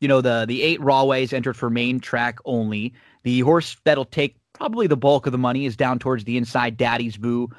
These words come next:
who came off of a long layoff for Larry Ravelli with a, a pretty good second on May the eighth over at Arlington Park,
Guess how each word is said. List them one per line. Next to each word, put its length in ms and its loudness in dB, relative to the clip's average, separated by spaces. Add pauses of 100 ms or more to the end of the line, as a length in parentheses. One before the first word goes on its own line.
(160)
who 100 -2
came 260 2
off 160 0
of 100 -2
a 60 2
long 380 2
layoff 560 -2 (220)
for 140 0
Larry 280 0
Ravelli 580 0
with 160 -4
a, 180 2
a 60 -4
pretty 320 -2
good 180 4
second 540 -2
on 240 0
May 160 2
the 240 -4
eighth 180 -4
over 280 0
at 100 -2
Arlington 520 0
Park, 360 0